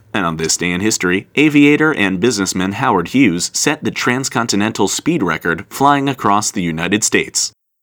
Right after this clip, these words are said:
Howard Hughes gained great acclaim over the course of his life as a shrewd businessman, Hollywood pioneer, and later on as an eccentric recluse. But what really set Hughes apart was his passion for aviation.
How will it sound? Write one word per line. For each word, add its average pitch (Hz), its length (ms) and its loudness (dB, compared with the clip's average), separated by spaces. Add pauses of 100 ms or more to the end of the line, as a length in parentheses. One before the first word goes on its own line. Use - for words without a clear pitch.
(300)
Howard 160 320 0
Hughes 120 380 2
gained 95 360 2
great 104 240 2
acclaim 92 440 -2
over 80 160 -4
the 85 80 -6
course 90 260 0
of 85 80 -6
his 85 160 -4
life 90 340 -2
as 104 140 -4
a 101 60 0
shrewd 123 460 0
businessman, 110 680 0
Hollywood 110 500 2
pioneer, 98 680 0
and 104 280 -2
later 101 340 2
on 87 300 2
as 101 160 -2
an 110 80 2
eccentric 127 560 -4
recluse. 87 560 0 (240)
But 113 340 -2
what 120 220 2
really 113 380 2
set - 340 -4
Hughes 90 180 0
apart 92 320 0
was 107 220 0
his 113 160 2
passion 143 480 -4
for - 260 0
aviation. 87 640 0